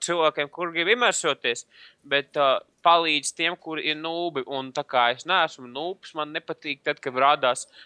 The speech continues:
tev blakus ir mašķīna, uzmanies. Es kur tam līdzīgi. Jā.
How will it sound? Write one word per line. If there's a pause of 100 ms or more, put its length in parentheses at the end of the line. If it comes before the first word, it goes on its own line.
tev
blakus
ir
mašķīna, (200)
uzmanies. (320)
Es
kur (340)
tam
līdzīgi. (500)
Jā.